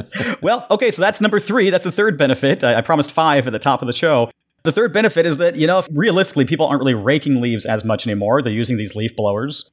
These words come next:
As you'll hear in the background, I, I think, they make a lot of noise. And they're powered typically by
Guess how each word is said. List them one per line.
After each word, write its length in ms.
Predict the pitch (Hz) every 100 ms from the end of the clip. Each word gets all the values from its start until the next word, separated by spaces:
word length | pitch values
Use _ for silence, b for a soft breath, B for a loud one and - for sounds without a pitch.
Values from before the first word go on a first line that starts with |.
| _
As 260 | 131 135 120
you'll 120 | 127
hear 200 | 113 127
in 80 | 123
the 60 | 107
background, 580 | 107 107 113 120 131
I, 280 | 135 98 92 - _
I 40 | 98 -
think, 260 | 120 156 - _ _ _
they 60 | 117
make 180 | 123 117
a 60 |
lot 160 | 101 135
of 80 | 104
noise. 440 | 104 127 156 - b b -
And 400 | 147 160 160 -
they're 200 | 147 147
powered 460 | 143 151 147 143 -
typically 460 | 143 135 127 117
by 540 | 104 107 107 104 101